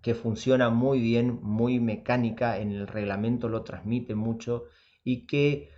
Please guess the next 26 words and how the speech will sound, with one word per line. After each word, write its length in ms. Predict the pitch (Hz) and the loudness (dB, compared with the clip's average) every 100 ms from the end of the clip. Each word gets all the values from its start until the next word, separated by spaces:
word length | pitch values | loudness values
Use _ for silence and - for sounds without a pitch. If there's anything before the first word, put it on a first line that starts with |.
| - - - | -20 -16 0
hoy 160 | 135 | 2
por 260 | 143 139 139 | 4 6 6
hoy, 180 | 143 143 | 4 2
según 520 | - 120 113 123 127 | -2 0 2 2 0
palabras 400 | 120 123 123 107 | 4 4 4 0
de 100 | 120 | -4
sus 300 | - 123 - | -4 -6 -8
jugadores 840 | - - 120 110 120 139 127 120 | -8 -2 0 4 6 6 4 0
y 60 | 107 | -4
defensores, 960 | 98 - 98 92 127 120 117 - - _ _ _ _ _ _ _ - | -6 -6 -8 0 2 2 -2 -8 -20 _ _ _ _ _ _ _ -2
el 140 | 123 | 0
juego 520 | 120 - 139 139 143 | 0 0 2 2 0
contempla 960 | 139 123 117 131 131 127 131 123 131 - _ _ | 0 0 2 0 0 0 0 0 -2 -12 _ _
casi, 540 | - 123 - 123 113 - _ _ - | -4 -4 -4 -6 -6 -10 _ _ -8
en 680 | 117 - - - _ - 117 | -8 -8 -20 -20 _ -2 0
realidad, 360 | 120 123 120 | 4 4 2
según 380 | - 113 127 156 | 2 2 2 2
las 100 | 143 | -2
palabras 380 | - 123 135 139 | 0 2 4 4
de 100 | 143 | 0
ellos, 180 | 151 147 | -2 -4
que 100 | - | -4
contempla 600 | - 117 120 123 127 - | -2 0 0 0 -2 2
todas 260 | 170 165 | 6 6
las 100 | 147 | 4
posibilidades 1000 | 120 120 - 113 110 104 107 127 135 - | -2 -4 -2 -2 0 0 2 2 2 -4